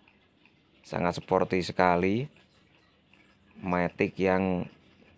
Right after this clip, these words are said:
lagi banyak dicari dan diburu ya. Untuk mesinnya ini sudah seratus lima puluh lima C C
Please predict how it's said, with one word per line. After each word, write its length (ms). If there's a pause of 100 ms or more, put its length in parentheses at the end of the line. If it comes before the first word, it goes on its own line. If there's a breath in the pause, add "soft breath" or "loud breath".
(120)
lagi 480
banyak 400
dicari 640
dan 320
diburu 560
ya. 240 (640 loud breath)
Untuk 240
mesinnya 720
ini 240
sudah 480
seratus 400
lima 320
puluh 160
lima 240
C 240
C 400